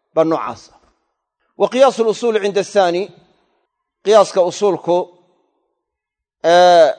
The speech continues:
ka labaad agtiisa, "أن القصود المجردة عن شرط"، in qasdiyada laga madhnaysiiyey, "can shartin sharti laga madhnaysiiyey, shardigaasoo muqtarinin ku lamaan laga madhnaysiiyey,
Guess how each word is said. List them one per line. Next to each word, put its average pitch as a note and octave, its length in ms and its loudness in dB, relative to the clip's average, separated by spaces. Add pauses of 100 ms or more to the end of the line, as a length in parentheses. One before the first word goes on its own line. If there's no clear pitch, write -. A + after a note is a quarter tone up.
(120)
ka F#3 140 -2
labaad F#3+ 280 4
agtiisa, D3+ 540 -4 (1040)
"أن F3+ 140 0
القصود G3 480 -4
المجردة F3+ 680 0
عن D#3+ 220 0
شرط"، F3+ 300 -4 (920)
in D#3+ 120 -10
qasdiyada E3+ 540 -2
laga F3 180 0
madhnaysiiyey, D#3+ 840 -4
"can D#3+ 160 -6
shartin F3+ 400 -2
sharti F3 300 -4
laga D#3 180 -2
madhnaysiiyey, C#3 680 -8 (400)
shardigaasoo F3+ 640 -2
muqtarinin E3+ 680 -4
ku A3 140 -6
lamaan D3+ 580 -4 (1040)
laga G3+ 220 2
madhnaysiiyey, D3 720 -6